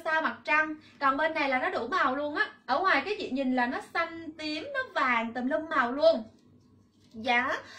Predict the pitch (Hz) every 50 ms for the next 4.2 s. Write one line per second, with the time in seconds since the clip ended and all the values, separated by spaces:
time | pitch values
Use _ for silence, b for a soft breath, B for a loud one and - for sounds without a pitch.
0 | B B B 294 294 294 302 285 285 277 269 - - 285 285 285 302 285 277 277
1 | - 220 - 277 294 240 - - 254 302 320 359 427 440 - 311 226 208 262 269
2 | 269 262 - - - 415 427 - 370 381 349 311 262 226 214 214 214 220 254 269
3 | 269 269 269 269 269 269 262 254 247 254 311 311 294 247 247 330 - 359 294 262
4 | 254 247 214